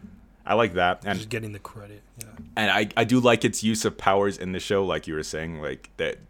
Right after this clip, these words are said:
Speaker 1: everything makes sense. And also the way they fly is they have to keep equilibrium, basically, because they are affected by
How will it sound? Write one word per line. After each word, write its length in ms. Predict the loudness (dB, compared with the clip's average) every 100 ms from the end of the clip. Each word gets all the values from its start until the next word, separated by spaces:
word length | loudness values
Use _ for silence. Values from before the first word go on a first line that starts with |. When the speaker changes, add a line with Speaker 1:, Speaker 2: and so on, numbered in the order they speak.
| -10 -6
Speaker 1:
everything 480 | -4 -4 -6 -4
makes 240 | -4 -6 -8
sense. 300 | -8 -8 -6
And 100 | -4
also 320 | -2 -2 -2
the 140 | -2
way 140 | -2 -2
they 120 | -2
fly 500 | -4 -4 -2 0 -2 -8 -20 _ _ -20 _ _
is 240 | -4 -2 -2
they 100 | -2
have 240 | 0 0
to 80 | -2
keep 340 | -6 -6 -6
equilibrium, 720 | -8 -4 -2 -2 0 0 0 -2
basically, 380 | -4 -4 -4
because 320 | -6 -6 -6 -4
they 100 | -2
are 180 | 0
affected 400 | -2 -2 -4 -2 -2
by 280 | -2 -2